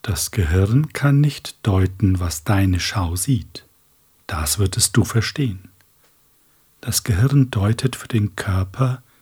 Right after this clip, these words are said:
dessen Teil es ist. Doch was es sagt, das kannst du nicht verstehen. Und doch hast du darauf gehört. Lange und angestrengt hast du versucht,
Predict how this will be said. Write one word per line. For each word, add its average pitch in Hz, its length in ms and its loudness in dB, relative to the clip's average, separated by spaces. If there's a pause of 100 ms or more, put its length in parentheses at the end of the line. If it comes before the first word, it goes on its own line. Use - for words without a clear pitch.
(380)
dessen 123 320 -2
Teil 90 340 0
es 85 180 -4
ist. - 420 -10 (1120)
Doch 123 240 -4
was 156 320 0
es 107 160 -2
sagt, 113 580 -2 (640)
das - 240 -4
kannst 110 360 0
du 120 60 2
nicht 107 240 0
verstehen. 95 640 -2 (960)
Und - 240 -4
doch 147 220 0
hast 127 180 -2
du 135 60 2
darauf 107 420 0
gehört. 90 680 -2 (920)
Lange 127 480 4
und 113 160 -2
angestrengt 120 920 2 (240)
hast - 300 -6
du 107 40 -4
versucht, - 720 -2